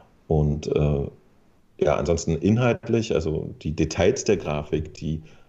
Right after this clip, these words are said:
hätten das Potenzial, besser auszusehen, aber da denke ich, werden die, um Quest eins kompatibel zu bleiben, erstmal sehr vorsichtig mit umgehen. Und ich,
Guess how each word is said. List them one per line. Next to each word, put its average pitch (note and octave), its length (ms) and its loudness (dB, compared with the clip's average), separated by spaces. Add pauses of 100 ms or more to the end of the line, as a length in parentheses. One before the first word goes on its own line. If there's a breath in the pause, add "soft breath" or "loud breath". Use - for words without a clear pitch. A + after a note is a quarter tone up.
(140)
hätten A2+ 320 -2
das A#2+ 140 -2
Potenzial, G#2+ 500 0
besser G2+ 420 -2
auszusehen, F2 920 -2
aber E2 260 2
da F2+ 440 2 (200)
denke G#2+ 400 2
ich, - 260 -4
werden F2 420 0
die, E2+ 500 0 (680 loud breath)
um E2+ 400 4
Quest - 460 0
eins - 180 0
kompatibel G#2+ 400 0
zu F#2 140 0
bleiben, D#2+ 320 2
erstmal E2+ 560 2
sehr E2 100 0
vorsichtig D#2 320 -2
mit D2+ 160 -8
umgehen. C#2 440 -6 (840 loud breath)
Und E2 340 -2
ich, - 220 -10